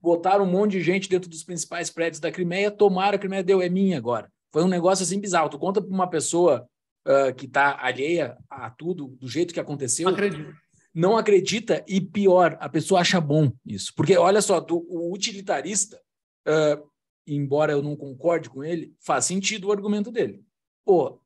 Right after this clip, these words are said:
Speaker 1: não morreu ninguém. Não morreu ninguém. Entregaram a Crimeia, não morreu ninguém.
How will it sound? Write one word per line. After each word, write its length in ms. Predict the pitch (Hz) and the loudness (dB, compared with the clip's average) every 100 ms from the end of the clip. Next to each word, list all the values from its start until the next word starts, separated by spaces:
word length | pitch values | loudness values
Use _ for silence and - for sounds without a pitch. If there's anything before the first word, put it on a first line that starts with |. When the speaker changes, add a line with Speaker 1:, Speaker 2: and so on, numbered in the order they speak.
| _ _ | _ _
Speaker 1:
não 300 | 190 175 170 | -2 2 4
morreu 320 | 175 175 156 | 4 4 2
ninguém. 500 | 147 190 160 165 120 _ _ - | 2 0 0 -4 -8 _ _ -10
Não 100 | 135 | -6
morreu 240 | 147 139 | -4 -2
ninguém. 400 | 156 196 175 147 | -2 -2 -2 -4
Entregaram 400 | 143 139 131 135 | -8 -8 -6 -6
a 20 | 147 | -8
Crimeia, 360 | 151 139 147 | -12 -14 -12
não 100 | 160 | -12
morreu 220 | 170 160 | -12 -12
ninguém. 440 | 175 190 165 139 | -10 -10 -8 -8